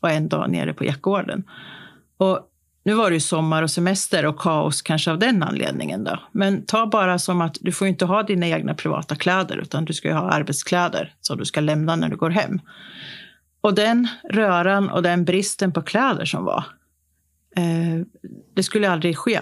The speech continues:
på en, på en industri. Nu förstår jag att det här är svårt, det är stort, men stora sjukhus har ju oftast ett lager där man hämtar. Man har inte sina egna privata kläder, utan att man, man har ett förråd, klädförråd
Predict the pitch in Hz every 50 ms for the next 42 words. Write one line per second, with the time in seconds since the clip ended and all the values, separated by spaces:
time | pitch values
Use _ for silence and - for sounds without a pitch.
0 | - - - - - - - - - - - - 160 160 156 156 151 165 - -
1 | - - - - - _ _ _ _ _ _ - - - - - - _ - 202
2 | 190 220 214 - - 202 185 175 170 165 - 175 165 165 160 160 156 - - 180
3 | 175 165 160 - 165 160 156 - - - 151 143 135 - - - - 165 165 160
4 | 175 - - 196 190 175 175 170 - - 190 180 170 - - 214 214 202 - -
5 | 185 175 170 165 165 165 160 - - - - - - - _ - 185 - - -
6 | 165 151 - 156 156 - - - 175 180 220 220 214 196 170 - - - - -
7 | - 165 165 165 160 170 175 160 156 - - 196 - - 170 156 156 165 180 185
8 | 160 156 - - - - 151 151 156 156 156 156 151 135 139 139 - - 156 160
9 | 170 185 180 - - - - - - _ - - - - - - - - - -
10 | - - 143 156 160 - - - 151 151 - - - - - 180 190 170 170 151
11 | 165 147 143 139 - - 160 175 202 - - - 139 - - 175 143 156 - -
12 | 180 202 165 98 -